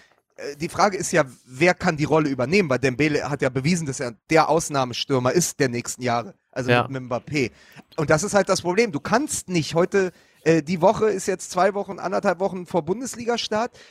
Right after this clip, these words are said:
Speaker 1: Ähm, wie willst du es schaffen, in den, in diesen anderthalb Wochen noch adäquaten Ersatz zu finden? Das heißt, es ist natürlich eine Überlegung. Aber andererseits, wenn ich Manager bin und ich weiß irgendwie, ich krieg hundertzwanzig Millionen, ich, also ich weiß es immer nicht, weil wir an einem Punkt sind und Micky hat ja recht, du weißt ja nicht mehr, was du,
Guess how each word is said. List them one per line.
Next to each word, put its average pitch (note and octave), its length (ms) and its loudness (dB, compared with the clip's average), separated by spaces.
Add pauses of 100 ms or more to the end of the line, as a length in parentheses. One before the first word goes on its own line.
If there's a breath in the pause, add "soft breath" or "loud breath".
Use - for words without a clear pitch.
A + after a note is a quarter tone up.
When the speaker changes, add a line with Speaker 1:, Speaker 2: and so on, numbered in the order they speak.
(140 loud breath)
Speaker 1:
Ähm, E3+ 240 4 (340)
wie C#3+ 220 -4
willst G3+ 360 2
du A#3+ 80 -6
es F#3 120 0
schaffen, A3 300 0
in G3 140 -6
den, F#3+ 320 -2
in F#3 140 -4
diesen F#3 380 -4
anderthalb F#3+ 480 0
Wochen G3 240 0
noch E3+ 320 0
adäquaten F#3 520 2
Ersatz D#3+ 380 -2
zu A3+ 80 -6
finden? A#2+ 240 -8
Das B2 140 -4
heißt, E3 160 0
es D3+ 100 -10
ist F3 60 -12
natürlich G#3+ 400 -4
eine D3+ 100 -8
Überlegung. A#2+ 420 -2 (120)
Aber B2+ 200 -6
andererseits, F#3+ 460 -2
wenn D3 100 -4
ich C3 180 -12
Manager G3+ 400 -4
bin A#3 220 -4 (480 soft breath)
und E3 140 0
ich C#3 140 0
weiß E3 240 4
irgendwie, F3 220 -4
ich - 100 -10
krieg D#3 200 -10
hundertzwanzig E3+ 680 -4
Millionen, D3 400 -2 (640 soft breath)
ich, D3+ 200 -4
also F#3 140 2
ich G#3 140 -4
weiß B3 180 4
es A#3+ 60 -8
immer A#3 160 -2
nicht, F3 320 -8
weil F#3 120 4
wir F#3+ 80 2
an F#3+ 80 0
einem F#3+ 80 -4
Punkt A3 220 -4
sind G#3+ 180 -2
und F3+ 60 -6
Micky G3+ 220 -4
hat F#3+ 160 0
ja F#3 60 2
recht, A3+ 260 -4
du E3 80 -6
weißt F#3 260 2
ja G#3+ 80 2
nicht G3+ 180 -8
mehr, G3 140 2
was F#3+ 160 0
du, G3 120 -6